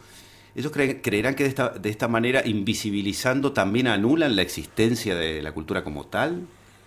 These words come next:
¿Pensarán, será ese el objetivo, en definitiva?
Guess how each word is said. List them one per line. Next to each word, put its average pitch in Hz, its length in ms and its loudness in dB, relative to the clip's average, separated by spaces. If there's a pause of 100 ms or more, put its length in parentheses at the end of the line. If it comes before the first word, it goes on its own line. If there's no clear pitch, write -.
(120)
¿Pensarán, 90 420 -2 (160)
será 107 260 2
ese 170 240 2
el 104 60 2
objetivo, 139 640 0
en 98 100 -2
definitiva? 117 800 -6